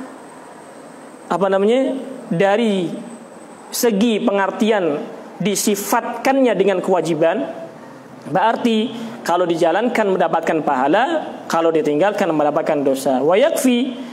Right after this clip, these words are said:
fi sidqil iqab, dan cukup di dalam kebenarannya dosa atau siksa adalah wujuduhu liwahidin minal usah. Adanya al-iqab, adanya siksa bagi seseorang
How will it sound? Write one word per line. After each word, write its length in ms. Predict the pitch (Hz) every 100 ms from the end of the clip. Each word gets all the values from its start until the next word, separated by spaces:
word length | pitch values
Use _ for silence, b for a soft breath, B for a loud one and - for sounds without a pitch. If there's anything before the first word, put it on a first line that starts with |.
| B B B
fi 240 | - 202
sidqil 560 | 196 294 330 277 220 196 196
iqab, 640 | 208 208 208 202 208 - 180
dan 240 | 185 185
cukup 560 | 269 269 254 226 240 226
di 160 | 180
dalam 560 | 180 208 240 240 240 247
kebenarannya 960 | 220 185 196 196 214 247 247 190 160 - - - - - - - 185
dosa 560 | 214 208 233 - -
atau 240 | 190 185 165
siksa 720 | 254 226 - 240 349 - - B B B B B B
adalah 720 | 175 165 190 233 - - -
wujuduhu 960 | 196 202 220 226 277 226 247 254 262 240
liwahidin 720 | 208 208 240 233 220 202 254
minal 320 | 220 208 214 190
usah. 640 | 202 233 208 - - - B B B B B
Adanya 560 | B 190 190 240 254 233
al-iqab, 800 | 202 196 196 214 233 233 233 233
adanya 400 | 180 180 220 220
siksa 800 | 196 220 220 - 233 240 - - - B B
bagi 320 | 175 185 202
seseorang 800 | 220 208 - 180 185 233 277 339